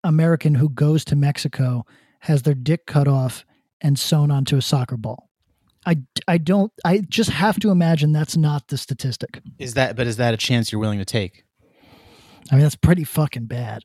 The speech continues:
Speaker 1: <laughs>
Speaker 2: I
Speaker 1: It's pretty, pretty bad, honestly.
Speaker 2: It's just
Speaker 1: I
Speaker 2: about
Speaker 1: mean,
Speaker 2: the last thing I would imagine you'd want happen to you.
Speaker 1: No, I don't,
Speaker 2: Um,
Speaker 1: I don't want that.
Speaker 2: here's, here's my, here's, here's the issue that I'm having, right? We, when we last spoke, when we last did this podcast,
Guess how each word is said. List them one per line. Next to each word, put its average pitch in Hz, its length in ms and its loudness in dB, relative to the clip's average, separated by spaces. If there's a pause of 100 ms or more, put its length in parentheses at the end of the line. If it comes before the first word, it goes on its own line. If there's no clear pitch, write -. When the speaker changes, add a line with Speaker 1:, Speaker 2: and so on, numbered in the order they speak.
Speaker 1:
<laughs> - 100 -10
Speaker 2:
I - 560 -2
Speaker 1:
It's - 120 2
pretty, - 400 2 (720)
pretty 320 180 2
bad, 156 380 2
honestly. 117 200 -6
Speaker 2:
It's 113 100 -8
just 139 240 -2
Speaker 1:
I 151 40 0
Speaker 2:
about 151 140 2
Speaker 1:
mean, - 20 -4
Speaker 2:
the 131 80 -8
last 127 320 -2
thing 117 340 -4
I 113 120 -2
would 113 120 -2
imagine 117 480 -2
you'd 107 180 -8
want 107 240 -8 (180)
happen 117 420 -2
to - 120 -8
you. 87 140 -8 (680)
Speaker 1:
No, 143 60 4
I 123 280 4
don't, 120 120 2
Speaker 2:
Um, 120 80 -4 (100)
Speaker 1:
I 131 40 -8
don't 127 200 -8
want 113 220 -10
that. 117 100 -12
Speaker 2:
here's, 269 220 -2
here's 262 260 -2
my, 190 240 0
here's, 180 400 0
here's 208 320 -4
the 175 160 -4
issue 143 260 -2
that 127 100 0
I'm 139 200 0
having, 98 320 -4
right? 101 240 -6 (420)
We, 170 380 2
when 151 260 0
we 175 140 2
last 156 340 2
spoke, 120 540 0
when 120 120 -4
we 120 100 0
last 113 240 -2
did 117 120 -6
this 104 120 -4
podcast, 117 680 -4